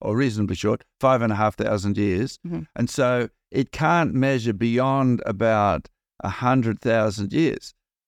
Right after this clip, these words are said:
Speaker 1: So it, you know, they don't use carbon dating to prove the world is millions of years old.
Speaker 2: Mm-hmm.
Speaker 1: So what, uh, we do as, uh, people who believe in a young Earth, we use carbon dating,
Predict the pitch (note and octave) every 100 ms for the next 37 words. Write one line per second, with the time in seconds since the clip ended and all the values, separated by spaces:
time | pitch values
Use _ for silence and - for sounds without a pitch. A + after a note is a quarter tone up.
0 | _ - C3 B2+ B2 C#3+ - _ _ -
1 | D3 C3+ A#2+ B2+ B2 D3 F3 D#3 C3 G2
2 | C3 C3+ C3 A#2+ B2 C3 C#3 A2+ A#2 A#2+
3 | A2+ C#3 C3+ G#2+ A2+ B2 A#2 A#2+ G#2 B2
4 | C3+ C3+ B2+ B2 A#2 B2+ A2+ B2 D#3 D3
5 | G#3 G3+ D#3+ _ _ _ - C3 - B2+
6 | A#2+ C#3+ F3 C3 G#2+ A#2+ - A2+ A2+ A2
7 | G#2+ F#2+ A#2 G#2 C3+ - A#2 G#2+ G#2+ G#2
8 | A2 C#3 E3+ C3+ A2 G#2 G#2 G2 F#2 B2
9 | D#3 _ _ _ _ B2 D3 G3 G3 D3+
10 | B2+ - C3 A#2 A#2 A2 G#2+ A2+ G#2+ G2+
11 | A#2 D3+